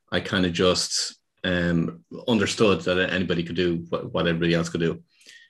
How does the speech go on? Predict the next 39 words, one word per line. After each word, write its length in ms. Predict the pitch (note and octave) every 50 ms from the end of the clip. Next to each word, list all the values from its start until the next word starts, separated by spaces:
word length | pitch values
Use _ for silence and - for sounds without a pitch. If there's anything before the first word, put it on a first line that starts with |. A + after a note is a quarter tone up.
| _ _ _ _
But 320 | - - G2+ G#2 G#2+ G#2+ G2+
in 160 | G2+ G2 F#2+
tandem 360 | - - - C3 C#3 C#3 A#2
with 100 | G2+ F2
that 320 | A2 A2+ A2+ F#2 F2 F#2+ - - - - - _ _ _ _ _ -
is 300 | G2+ G2 G2 F#2+ F#2 -
that 320 | - F#2+ F#2 F#2 - - - - -
I 640 | F#2 G2 G2+ G2 G2 G2 F#2+ F#2+ F#2+ F#2 - - - _ _ - -
personally 360 | - - A#2+ A#2 - - G2+ F#2
didn't 180 | G#2 E2+ F#2+
really 200 | F#2+ F#2 F#2 F#2
want, 240 | F#2 F#2 G2+ G2+ -
want 180 | G2 G2+ G2+ -
to 40 | -
be 140 | - F2+ E2+
here 300 | - G2 F#2+ F2+ E2+ E2+ - -
in 80 | F2+
this 160 | F2 E2 -
life, 360 | F2+ F2 E2+ F2 E2+ - - _ _ _
to 60 | - -
be 100 | F2+ E2
quite 240 | - E2+ E2 E2
frank, 260 | - - - - - - _ _ _ - - - - - - _ -
um, 360 | G#2 F2+ F2 F2 F2 F2 E2+
growing 280 | F2+ G2+ F#2+ F#2 F2 F#2
up 160 | E2+ E2+ -
through, 220 | - - F2+ -
through, 220 | - - - - -
throughout 240 | - - F2+ E2
my 100 | F2 E2+
whole, 380 | E2 E2+ F#2+ E2+ - - F#2+ G#2 - -
the, 80 | - G2
the 120 | E2+ E2
vast 260 | E2+ F#2 F#2 F2+ - -
majority 300 | E2+ E2+ E2 E2 E2 -
of 60 | E2+
my 80 | E2+
life. 300 | E2 D#2+ E2 D#2+ E2+ - - _ _ _ - - - - - - _ _ _ _ _ G#2
Um, 600 | G2 G2 G2 F#2+ F#2+ F#2+ F#2 F2+ F2 E2+ -